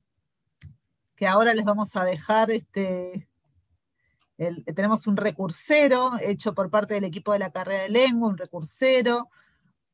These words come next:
Tenemos un blog, a ver si alguien lo puede poner en el chat de YouTube, por favor.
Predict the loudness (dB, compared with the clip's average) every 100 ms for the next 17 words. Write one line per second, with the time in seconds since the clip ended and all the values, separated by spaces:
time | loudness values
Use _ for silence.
0 | -6 -4 -2 -4 -4 -2 2 2 2 -2
1 | -6 0 0 0 -4 -2 2 2 2 0
2 | 0 0 0 0 0 -4 -6 -8 -8 -10
3 | -4 -4 -2 -4 -6 -4 -6 -4 -6 -6
4 | -4 -2 0 -2